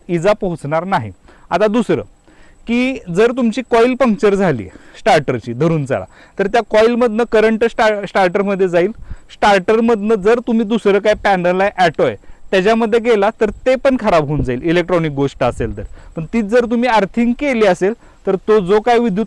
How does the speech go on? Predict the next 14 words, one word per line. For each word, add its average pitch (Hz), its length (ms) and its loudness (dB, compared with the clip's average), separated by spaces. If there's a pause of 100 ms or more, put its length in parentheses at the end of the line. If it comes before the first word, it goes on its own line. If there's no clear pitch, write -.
प्रवाह 214 240 2
आहे 208 140 0
तो 220 80 -2
जमिनीतून 202 560 -2
जाईल. 180 300 0
म्हणजे 160 220 -2
जर 208 240 0
एक 214 140 0
गोष्ट 226 440 0
खराब 220 280 2
झाली 214 360 -2
तर 240 160 2
त्या 208 100 2
गोष्टीमुळे 208 460 -2